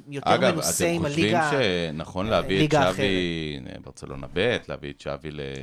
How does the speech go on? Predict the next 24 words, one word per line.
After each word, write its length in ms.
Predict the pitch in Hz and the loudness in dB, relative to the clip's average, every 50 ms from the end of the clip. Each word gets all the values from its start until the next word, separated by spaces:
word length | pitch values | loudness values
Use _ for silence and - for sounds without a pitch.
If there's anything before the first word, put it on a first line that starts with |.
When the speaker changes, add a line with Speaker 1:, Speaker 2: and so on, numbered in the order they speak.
| 65 | -10
Speaker 1:
אז 80 | 67 - | -10 -10
אני 60 | 165 | -8
אומר, 160 | 175 202 254 | -4 -4 -2
זה 140 | 240 175 190 | 2 4 4
לא 140 | 180 185 190 | 4 6 4
רלוונטי 420 | 214 214 208 180 226 247 262 269 | 4 2 2 2 2 0 0 -2
במקרה 380 | 262 247 220 196 - 180 170 160 | -4 -4 -4 -4 -4 -2 0 0
הזה, 120 | 147 127 | 0 0
Speaker 2:
אבל 100 | - 82 | 0 2
Speaker 1:
כי 60 | 87 101 | 4 4
Speaker 2:
למה? 100 | 131 156 | 4 4
Speaker 1:
הסעיף 280 | 160 160 156 175 170 | 4 2 0 0 2
יציאה 340 | 196 185 - - 185 160 160 | 0 0 0 0 0 0 0
שלו 200 | - - 175 175 | 0 2 2 2
הוא 140 | 180 180 - - | 2 2 2 2
אך 260 | 127 127 - - 151 147 | 2 2 0 0 0 0
ורק 400 | 165 156 117 113 123 - - 135 | 0 0 2 0 -2 -2 -2 -4
לברצלונה. 640 | 127 123 135 135 147 - - 156 180 226 262 214 | -2 -2 -2 -4 -2 0 2 4 4 4 4 2
Speaker 2:
בוא 120 | 175 180 | 2 2
נניח 360 | 170 165 160 143 139 143 143 139 | 2 2 2 4 4 2 2 0
שזה 220 | - 110 95 95 92 | 0 0 2 4 4
היה 120 | 95 107 | 4 4
אפשרי 300 | 107 - - 95 90 92 | 2 0 0 -2 -2 -2
טכנית. 600 | 90 - 87 87 82 - - 76 67 - - - | -2 -2 -2 -2 -2 -2 -6 -12 -12 -12 -14 -20